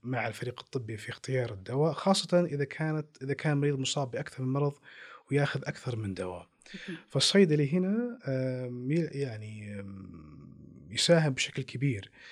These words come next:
Speaker 1: آه، في اختيار الدواء المناسب مع الفريق الطبي. الفريق الطبي يرجع له بشكل كبير إذا كان المريض حالته يعني معقدة،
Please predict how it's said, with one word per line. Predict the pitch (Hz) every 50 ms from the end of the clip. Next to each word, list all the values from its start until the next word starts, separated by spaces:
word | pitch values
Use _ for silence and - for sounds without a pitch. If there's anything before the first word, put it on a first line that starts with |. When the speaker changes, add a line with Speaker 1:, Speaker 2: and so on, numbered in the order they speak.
| - - - - - - - -
Speaker 1:
آه، | 123 120 120 120 120
في | 117 - - 156 135
اختيار | - - - - 156 156 151 143 135 131 -
الدواء | 120 113 127 131 139 135 117
المناسب | 107 104 113 135 156 180 185 - - 214 208 208 - - _ _ _ _ _ _ _ _ - - - - _ _ _ _ - -
مع | - 156 143 120
الفريق | 113 - - 123 117 - -
الطبي. | 98 - - 170 175 170 165 196 196 196 190 - - - - - - - - - - 135
الفريق | 135 135 135 127 - 165 160 160 - 156
الطبي | 147 - - 156 143 131 135 135
يرجع | 139 131 127 - 139 135
له | 131
بشكل | - - - - - 107
كبير | - 123 110 131 143 147 151 147
إذا | - 127 131 127 123
كان | - - 151 147 139 131
المريض | 127 123 127 135 139 131 131
حالته | - - - 147 139 131 - - 131
يعني | 113 104 120 117 110 113 113 113 113 113 113 113 107
معقدة، | 107 104 101 104 120 156 - - 170 156 156 156 156 156